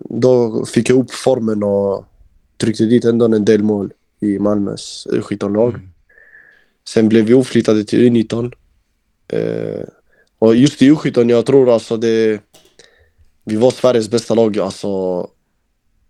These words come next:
Speaker 1: Lätt. Fanns
Speaker 2: Ah.
Speaker 1: inget lag som var bättre än oss. Vi kom till, eh, S M-final. Och du vet, vi mö-, vi hade mött, mm,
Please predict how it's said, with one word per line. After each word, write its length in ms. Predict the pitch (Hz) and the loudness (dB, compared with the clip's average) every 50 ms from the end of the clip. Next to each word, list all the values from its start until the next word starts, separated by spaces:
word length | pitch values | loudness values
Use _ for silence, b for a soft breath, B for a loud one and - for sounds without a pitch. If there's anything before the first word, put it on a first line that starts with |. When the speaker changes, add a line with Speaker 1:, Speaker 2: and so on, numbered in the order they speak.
| _ - | _ -10
Speaker 1:
Lätt. 480 | - 107 104 104 113 117 98 - - - - - - _ _ _ - | -6 -4 -2 0 2 2 2 0 -4 -14 -20 -20 -20 _ _ _ -10
Fanns 280 | - 110 107 98 - - _ | -8 -8 -8 -8 -12 -18 _
Speaker 2:
Ah. 220 | - 101 101 95 90 - | -20 -20 -20 -20 -6 -2
Speaker 1:
inget 340 | 151 139 131 123 117 104 117 | 0 2 2 2 0 2 2
lag 180 | 120 117 107 | 0 0 0
som 140 | - - 101 | -2 -6 -6
var 100 | 95 95 | -6 -4
bättre 260 | 90 98 92 90 90 | -4 -4 -6 -6 -8
än 80 | 90 90 | -10 -10
oss. 280 | 85 82 - - - b b b b b b b b b b | -10 -12 -14 -18 -20 b b b b b b b b b b
Vi 140 | - 113 | -4 -2
kom 240 | 107 - 143 143 131 | 0 2 0 0 0
till, 260 | 120 123 123 117 113 | 2 2 2 4 4
eh, 60 | 110 110 107 107 95 127 | 4 4 4 4 4 2
S 160 | 131 - - | 2 2 0
M-final. 760 | 120 113 113 107 101 101 - - 104 107 110 117 120 120 117 - _ _ _ _ _ _ _ _ _ _ _ | 0 0 0 -2 -4 -6 -6 -4 0 2 2 2 2 0 -4 -10 _ _ _ _ _ _ _ _ _ _ _
Och 140 | - 104 | -6 -4
du 80 | 101 110 | 0 2
vet, 100 | 123 120 | 2 2
vi 140 | 110 113 113 | 2 2 2
mö-, 200 | 117 127 127 - | 2 2 2 0
vi 80 | 113 | 0
hade 200 | 113 110 107 117 | 0 0 0 0
mött, 300 | 113 123 139 135 - - - - - - - - _ _ _ _ | 2 2 2 0 -2 -8 -20 -20 -20 -20 -20 -20 _ _ _ _
mm, 300 | - 82 76 - 87 - | -18 -16 -14 -14 -14 -14